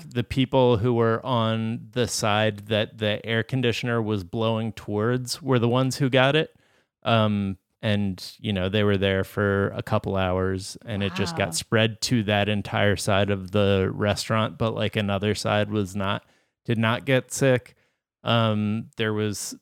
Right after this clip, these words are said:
Speaker 1: they've, they've done it on a plane that they did contact tracing on a plane where, like, certain people in certain seats specifically got it.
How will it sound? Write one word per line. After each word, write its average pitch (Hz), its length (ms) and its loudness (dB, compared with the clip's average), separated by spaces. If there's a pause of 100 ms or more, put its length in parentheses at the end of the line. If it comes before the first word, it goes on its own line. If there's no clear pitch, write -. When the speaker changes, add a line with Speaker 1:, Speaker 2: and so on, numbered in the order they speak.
(160)
Speaker 1:
they've, 117 440 -2
they've 120 200 2
done 113 240 2
it 104 60 0
on 104 160 2
a 95 80 0
plane 120 720 0 (100)
that 117 400 0 (500)
they 123 200 0
did 113 180 -2
contact 117 440 -6
tracing 113 340 -6
on 113 80 -4
a 110 40 -6
plane 113 720 -4
where, 117 240 -2
like, 110 300 -2
certain 123 640 -2 (200)
people 127 280 2
in 113 140 -2
certain 117 280 -4
seats 147 440 2
specifically 131 640 -2
got 123 260 2
it. 127 220 0